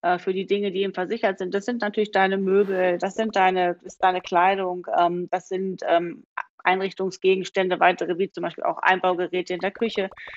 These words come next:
äh, die sind dann eben mit abgesichert. Äh, das sind aber auch Verbrauchsmaterialien, zum Beispiel in der Küche, die sind auch mit versichert.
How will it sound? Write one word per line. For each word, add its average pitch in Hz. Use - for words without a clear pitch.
äh, 185
die 190
sind 185
dann 170
eben 175
mit 175
abgesichert. 165
Äh, 196
das 214
sind 247
aber 226
auch 220
Verbrauchsmaterialien, 202
zum 190
Beispiel 190
in 190
der 180
Küche, 220
die 196
sind 185
auch 220
mit 214
versichert. 185